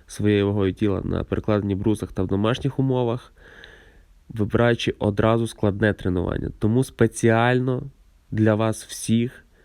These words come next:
Ну і, звичайно, для себе, тому що воно мені також потрібно на даному етапі розвитку моїх тренувань для прокачки м'язів. Показую це тренування, яке є підготовчим.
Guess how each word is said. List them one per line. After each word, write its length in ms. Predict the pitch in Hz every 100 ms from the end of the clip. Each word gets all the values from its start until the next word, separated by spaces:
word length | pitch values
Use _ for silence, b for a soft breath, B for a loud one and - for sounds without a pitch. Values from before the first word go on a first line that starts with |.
| _ 110
Ну 60 |
і, 40 | 107
звичайно, 520 | 107 104 117 110 101
для 240 | 104 110
себе, 380 | 107 117 113 113
тому 220 | - 110
що 180 | 113 104
воно 200 | 104 107
мені 180 | 104 104
також 420 | - 110 107 107
потрібно 500 | - 104 113 107 104
на 100 | 101
даному 380 | 98 104 101 101
етапі 420 | 98 104 101 98
розвитку 760 | 104 101 98 - - 90 87 B B B B
моїх 500 | 104 104 101 98 - 147
тренувань 680 | - 104 101 98 117 123 139 b b b b b b b b _ -
для 180 | 98 98
прокачки 520 | 107 107 101 - 101
м'язів. 540 | 101 98 98 92 - _ _ _ _ _ _
Показую 800 | 98 95 110 110 110 104 98 - - _ _ -
це 220 | - 107
тренування, 600 | - 95 101 113 127 110
яке 240 | 98 -
є 240 | 98 101 107
підготовчим. 840 | 104 104 104 - 107 90 - -